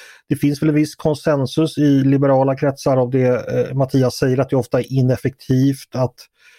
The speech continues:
man slösar bort pengar och det är egentligen andra saker som krävs. Ändå lever biståndspolitiken kvar i högönsklig välmåga. Det var ingenting som den borgerliga regeringen tjugohundrasex till tjugohundrafjorton ändrade så mycket, vad jag vet. Eh, biståndet som politisk fråga, hur,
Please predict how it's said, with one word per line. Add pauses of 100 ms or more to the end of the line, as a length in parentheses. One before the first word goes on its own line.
(340)
man
slösar
bort
pengar
och
det
är
egentligen
andra
saker
som
krävs. (280)
Ändå
lever
biståndspolitiken (220)
kvar
i
högönsklig
välmåga.
Det
var
ingenting
som
den
borgerliga
regeringen
tjugohundrasex
till
tjugohundrafjorton (440)
ändrade
så
mycket,
vad
jag
vet. (220)
Eh, (280)
biståndet
som
politisk
fråga,
hur,